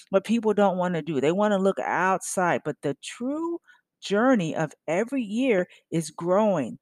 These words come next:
self-reflection, self-mastery, connection to my passions, doing the things that I love and enjoy, and the same for you.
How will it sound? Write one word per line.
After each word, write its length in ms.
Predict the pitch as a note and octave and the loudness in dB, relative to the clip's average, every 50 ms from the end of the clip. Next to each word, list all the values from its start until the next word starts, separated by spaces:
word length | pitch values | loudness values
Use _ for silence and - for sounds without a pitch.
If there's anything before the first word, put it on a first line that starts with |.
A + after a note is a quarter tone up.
| _ _ | _ _
self-reflection, 1080 | - - - - - F3+ F#3 G3 - - G3 G3 - G#3+ G3 G3 G3+ - - - - - _ - - _ - | -12 -8 -6 -2 0 2 2 2 0 -2 -6 -6 -2 0 0 0 0 -2 -6 -10 -10 -10 _ -18 -20 _ -10
self-mastery, 1000 | - - - - - A#3 G3 - - F#3 F3+ F#3 F#3 G3+ - - - C3 A#2 _ - - _ - | -8 -4 -2 0 0 0 0 -2 -4 -4 -2 0 0 0 0 -4 -8 -8 -8 _ -14 -20 _ -8
connection 580 | - E3+ D#3 D#3 E3 F3+ F#3+ - - G3 F#3+ - | -6 -6 -2 -2 0 -2 -2 -2 -4 -6 -6 -4
to 160 | - G#3 F#3+ | -4 -4 -4
my 180 | F#3 F3+ F3+ | -2 -2 -2
passions, 600 | F3+ - - - E3 F#3+ G3+ G#3+ - - C3+ C3 - - | -4 -4 -6 -4 -2 0 -2 -2 -2 -4 -6 -8 -8 -8
doing 280 | C3 C3 C#3+ D3+ E3 | -4 -2 -2 -2 0
the 120 | F#3+ G#3+ - - | -2 -4 -4 -4
things 280 | - B2+ C3+ - - - | -6 -6 -4 -4 -4 -2
that 140 | E3 C#3+ - - | -2 -2 -2 -2
I 160 | C3+ D#3 D#3+ | -4 -2 -2
love 380 | D3+ D3+ C3 G#2+ A2 B2 C#3 - _ _ _ _ _ - | -2 -2 -2 -2 -2 -2 -6 -6 _ _ _ _ _ -6
and 240 | - C3 C3+ C3+ D3+ | -4 -2 -2 0 0
enjoy, 640 | E3+ F#3+ F#3+ F3+ - G3+ A3 C#4 C#4 F#3 F#2+ - - | 0 -2 -2 -2 0 2 6 6 6 6 4 0 -4
and 180 | - B2 B2+ C3 | -6 -6 -4 -4
the 120 | D3 D3 | -6 -6
same 260 | - - A#2+ A#2 C3+ | -6 -8 -6 -6 -6
for 180 | - - E3 E3+ | -8 -6 -8 -8
you. 440 | E3+ D3 D#3 F#3+ G3 D3 C#2+ B1 | -8 -6 -2 0 0 0 0 -4